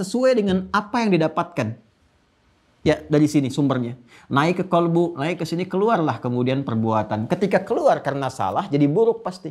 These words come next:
Ya, sesuatu yang buruk disebut dengan su namanya. Su. Su. Ya.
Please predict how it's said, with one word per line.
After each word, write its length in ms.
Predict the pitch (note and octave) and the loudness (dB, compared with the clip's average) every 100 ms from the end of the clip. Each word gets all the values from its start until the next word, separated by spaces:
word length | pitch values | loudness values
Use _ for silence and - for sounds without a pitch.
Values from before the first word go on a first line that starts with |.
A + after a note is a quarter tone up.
| - _ _ _ _ _ _ - | -16 _ _ _ _ _ _ 0
Ya, 240 | C#3+ - - _ _ _ | 0 0 -10 _ _ _
sesuatu 400 | E3+ F3+ G3 A#3 | -2 4 4 4
yang 160 | G3 F3 | 2 4
buruk 160 | F3+ G3+ | 0 0
disebut 320 | E3+ F3+ G3+ | -2 -2 -2
dengan 240 | E3 E3 | -2 -2
su 480 | D#3 - - C4+ - | -4 -10 2 2 2
namanya. 400 | C3 A#2+ G#2+ G#2 - _ | -6 -6 -6 -10 -14 _
Su. 480 | - - B3 F3+ - - _ - | -10 -4 -2 -2 -6 -20 _ -16
Su. 400 | - - E3+ - - - - - - - - _ _ _ _ _ _ _ - - - - - - - _ _ - _ - - - | -12 -4 -2 -2 -8 -14 -14 -14 -16 -20 -20 _ _ _ _ _ _ _ -18 -16 -18 -20 -20 -20 -20 _ _ -20 _ -20 -20 -4
Ya. 160 | D3 | -4